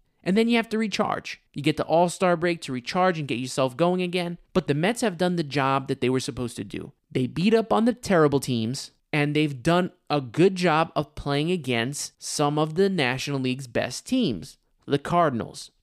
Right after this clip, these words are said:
the Dodgers. Look at the Mets' winning percentage. six forty-four right now. Yes, they've lost two games in a row. Yes, they're dealing with injuries. They have the best differential when it comes to runs, a plus sixty-four.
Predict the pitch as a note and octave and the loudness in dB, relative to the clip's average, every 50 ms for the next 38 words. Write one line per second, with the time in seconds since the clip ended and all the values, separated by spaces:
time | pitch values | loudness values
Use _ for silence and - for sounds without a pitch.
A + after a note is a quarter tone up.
0 | _ - D#3 D3+ C3+ - D#3+ D3+ - - C3+ B2+ - - - - - - - - | _ 0 0 0 2 2 2 4 4 2 2 0 -4 -6 -8 -8 -12 -16 -16 -18
1 | _ _ _ _ _ - D3 G#3 - C#4+ B3 B3+ A#3 A#3 A3 - - E3 F3+ G#3 | _ _ _ _ _ -4 -4 -2 -2 -2 0 0 0 0 -2 -2 -2 -2 0 0
2 | A3+ G#3+ F3+ C#3+ - - G2 - - - - - - _ _ _ _ _ - - | 0 -2 -4 -6 -6 -6 -8 -8 -10 -14 -18 -20 -20 _ _ _ _ _ -12 -6
3 | - - B3+ - - - A#3 A3 A3 G#3+ F#3 G3+ G#3 G3+ D3+ - - - - - | -6 -6 -6 -6 -2 2 2 2 2 2 2 2 4 4 2 0 -2 -6 -12 -16
4 | - - - _ _ _ _ - F3 F#3 B3 C4+ B3+ - - A3 G3+ D#3+ E3 D#3 | -18 -20 -20 _ _ _ _ -6 0 2 2 2 2 0 -2 -2 -2 -2 -2 0
5 | D#3+ E3 D#3+ - - - E3 D#3+ C3 C3+ C3 C3 C3+ B2 C3 B2+ B2+ A#2+ C3 C3 | 0 0 0 -2 -4 -4 -4 -2 0 0 0 0 0 0 -2 -2 0 2 4 4
6 | C3+ C3+ C#3 C3 D3 G3 G3+ - - - E3+ E3 C#3+ C3+ D#3 D#3 D3+ C#3+ C#3 C#3 | 6 4 4 2 2 0 0 0 -2 -2 -2 -2 -2 -2 0 0 0 2 0 0
7 | C3 - - C3+ C3+ C3+ A#2 A#2 A#2+ A#2+ A#2 A2+ A#2+ - - _ _ _ - F3+ | -2 -2 -4 -4 -4 -4 -4 -4 -4 -6 -6 -8 -12 -16 -20 _ _ _ -2 0
8 | A#3+ C#4 C4+ A3 G3 G#3 F3+ C#3+ B2 D#3+ E3+ G3 G3 - - - - _ _ _ | 0 0 0 0 0 0 0 2 2 2 2 2 0 -4 -10 -14 -18 _ _ _
9 | _ - C3 A#2+ F3 F3 - - E3+ C#3+ D3+ F#3 G3 - - G#2+ F#2+ - - - | _ -6 0 0 0 0 2 2 2 2 2 2 0 -2 -2 -4 -4 -6 -10 -6
10 | - D3 C#3+ D#3 - D#3+ D#3+ E3+ - - D#3+ D3+ E3 E3 G#2+ - - - - - | -2 -2 -2 0 0 -2 -2 -2 -2 -2 0 0 0 0 -2 -6 -10 -16 -20 -16
11 | _ - - - - A#3+ C4+ B3+ - - B3+ - - - A3 - - B3 F#3 - | _ -10 0 2 4 4 4 4 2 -2 -6 -4 -4 -4 -2 0 0 0 0 -2
12 | - | -4